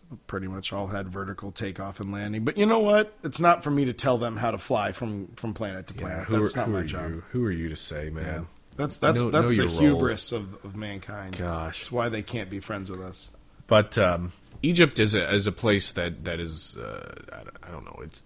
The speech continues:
Speaker 2: I mean, steeped in mystery, obviously, but, like,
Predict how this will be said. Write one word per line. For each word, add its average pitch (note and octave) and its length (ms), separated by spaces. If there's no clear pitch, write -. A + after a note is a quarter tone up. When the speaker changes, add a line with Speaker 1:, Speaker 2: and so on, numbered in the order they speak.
Speaker 2:
I - 60
mean, G#2 200
steeped - 440
in F2+ 140
mystery, D#2 400
obviously, D2+ 460
but, F#2 160
like, F#2+ 320